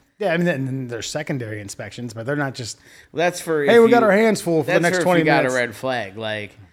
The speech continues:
Speaker 2: you know, maybe this is, like he said, it's a fucking, it's a fucking wide-eyed Jose, just <laughs> fucking. And
Speaker 1: Yeah.
Speaker 2: they're like, "All right, bud,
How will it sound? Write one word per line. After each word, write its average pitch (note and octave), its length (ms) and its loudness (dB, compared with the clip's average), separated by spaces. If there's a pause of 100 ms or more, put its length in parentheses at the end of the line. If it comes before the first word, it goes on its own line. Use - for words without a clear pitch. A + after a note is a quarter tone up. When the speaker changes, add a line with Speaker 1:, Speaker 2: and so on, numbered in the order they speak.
(160)
Speaker 2:
you C3+ 80 -8
know, A#2 120 -2
maybe B2+ 300 -2
this A#2+ 180 -6
is, A2+ 100 -12
like A#2+ 340 -8
he A#2+ 140 -6
said, A2 320 -6
it's G#2+ 180 -14
a A2 60 -12
fucking, G#2+ 600 -8 (340)
it's G#2+ 180 -10
a A2 80 -6
fucking A2 380 -8
wide-eyed A2 600 -4
Jose, A2 540 -8 (440)
just - 200 -2
<laughs> - 0 -
fucking. F2+ 460 -10 (640)
And B2+ 160 -2
Speaker 1:
Yeah. - 40 -4
Speaker 2:
they're C3+ 160 2
like, B2 200 0
"All C3 60 2
right, G#2+ 180 -2
bud, G2 220 -10